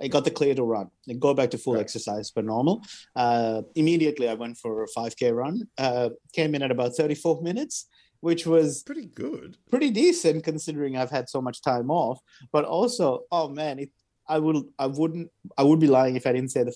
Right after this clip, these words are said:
Speaker 1: fact that I'm, you know, I got to twenty-two at one point, and now I'm at thirty-four at, like, maximum effort. <laughs> It feels
Speaker 2: I still think
Speaker 1: fucking
Speaker 2: 34 is such a
Speaker 1: heartbreaking.
Speaker 2: good time. <laughs> I know
Speaker 1: Thank you.
Speaker 2: twenty-two is
Speaker 1: I appreciate it.
Speaker 2: amazing, but
Speaker 1: No, I know, I
Speaker 2: thirty-four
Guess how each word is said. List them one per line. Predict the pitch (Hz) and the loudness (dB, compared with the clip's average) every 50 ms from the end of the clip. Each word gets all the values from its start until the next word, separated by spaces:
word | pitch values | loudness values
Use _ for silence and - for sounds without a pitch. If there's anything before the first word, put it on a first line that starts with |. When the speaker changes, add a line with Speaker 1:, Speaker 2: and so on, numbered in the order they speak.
| - | -2
Speaker 1:
fact | 135 131 131 - | -2 -2 -2 -2
that | 135 123 | -2 -2
I'm, | 117 117 117 117 117 113 113 _ _ _ _ _ _ _ | 0 0 0 -2 -2 -6 -8 _ _ _ _ _ _ _
you | - 151 139 | 2 2 4
know, | 117 107 104 - | 4 4 0 0
I | - 139 | -2 -2
got | 127 139 135 131 135 | 2 2 0 0 0
to | 135 | -6
twenty-two | - - - 139 139 131 131 - 131 131 127 | -10 -4 -2 0 0 0 -2 -2 0 0 0
at | 113 113 | 0 0
one | 120 113 117 117 | -2 -4 -4 -6
point, | - 135 120 113 110 - - | -8 -6 -6 -6 -8 -10 -8
and | 117 | -6
now | 113 117 120 120 | -2 -2 0 0
I'm | 117 | -2
at | 113 113 - | -4 -2 0
thirty-four | 127 120 113 113 113 - 127 123 113 110 113 - _ _ _ - | 0 2 2 0 -2 0 0 2 2 0 0 -4 _ _ _ -8
at, | - 120 117 120 | -8 -6 -4 -4
like, | 113 110 107 101 - - - | -4 -4 -4 -8 -12 -18 -12
maximum | 170 139 120 117 - - 127 113 110 107 113 | -8 -6 -6 -6 -6 -6 -4 -4 -4 -4 -4
effort. | 127 127 - - 143 127 - - - - _ | -6 -6 -6 -6 -6 -6 -6 -8 -10 -10 _
<laughs> | - 185 - 220 208 170 | -16 -12 -8 -6 -4 -4
It | 156 - - | -4 -4 0
feels | - 156 139 123 117 | 2 4 4 4 4
Speaker 2:
I | - | 2
still | - 135 135 127 | 2 2 2 4
think | 123 | 2
Speaker 1:
fucking | 117 113 113 | 2 0 0
Speaker 2:
34 | 113 | -2
is | |
such | 127 127 113 120 | -4 -4 -4 -2
a | 117 | -2
Speaker 1:
heartbreaking. | 127 123 120 117 120 113 113 104 98 98 | -2 -4 -4 -4 -2 -2 -2 -2 -6 -12
Speaker 2:
good | 90 87 - | -14 -14 -16
time. | 98 92 92 87 87 92 - - _ _ - - | -16 -16 -16 -16 -18 -18 -20 -20 _ _ -20 -18
<laughs> | - - - - - | -18 -16 -16 -6 -2
I | 160 170 | 0 2
know | 180 175 156 | 2 2 2
Speaker 1:
Thank | - 156 185 196 175 - | 0 0 0 0 0 -2
you. | 110 | -4
Speaker 2:
twenty-two | 98 87 85 | -6 -6 -10
is | 85 - | -8 -2
Speaker 1:
I | 135 | -2
appreciate | 139 - 175 160 - - 120 - 82 | -2 0 0 -2 0 -2 -6 -6 -6
it. | 78 | -18
Speaker 2:
amazing, | - _ - _ - 107 98 - | -20 _ -20 _ -20 -20 -10 -6
but | 143 202 | -2 0
Speaker 1:
No, | 196 151 | 2 2
I | 151 165 | 4 4
know, | 175 175 | 6 6
I | |
Speaker 2:
thirty-four | 240 | 4